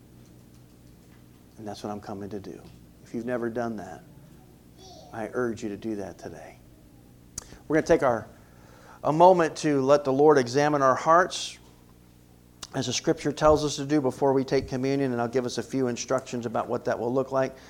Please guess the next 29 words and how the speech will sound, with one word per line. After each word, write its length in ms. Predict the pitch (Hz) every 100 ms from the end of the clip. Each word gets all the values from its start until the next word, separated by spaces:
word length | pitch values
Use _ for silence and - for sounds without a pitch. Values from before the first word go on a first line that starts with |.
| - -
We'll 80 | 120
take 240 | 160 160
communion, 720 | - 147 156 160 160 156 160 - - - - - -
and 220 | 117 117
then, 340 | 120 123 120 117
um, 480 | 113 113 104 104 107
we 140 | 123
will 240 | 123 113 107
sing 260 | - 143
a 60 | 131
song, 580 | - 135 135 135 135 127
and 360 | 110 110 107 - - - - - - - -
for 120 | - 123
those 300 | 135 139 131
that 160 | 120
can 260 | - 156 147
join 320 | 123 143 151
us, 180 | 160 160
we'd 140 | 131
love 180 | 127 135
for 100 | 135
you 60 | 127
to 100 | 120
join 260 | 120 127
us 140 | 131 120
for 160 | 123
our 80 | 113
fellowship 500 | - 135 131 - 123
meal 320 | 123 120 113